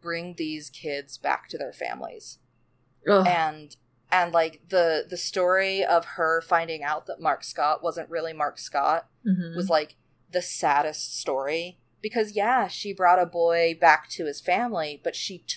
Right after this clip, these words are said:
Speaker 1: took a boy away from his family at the same time.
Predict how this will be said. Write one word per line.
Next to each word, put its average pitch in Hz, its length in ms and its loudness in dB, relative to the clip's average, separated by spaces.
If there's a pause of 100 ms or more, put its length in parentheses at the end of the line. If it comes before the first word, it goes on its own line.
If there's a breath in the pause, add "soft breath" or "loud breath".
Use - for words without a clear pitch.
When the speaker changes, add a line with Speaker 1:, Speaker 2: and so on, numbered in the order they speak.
(100)
Speaker 1:
took - 320 -6
a 175 120 4
boy 151 460 -4
away 165 340 0
from 165 260 -6
his 143 220 -12
family 143 500 -6
at 127 100 -12
the - 60 -18
same - 320 -8
time. 151 540 -8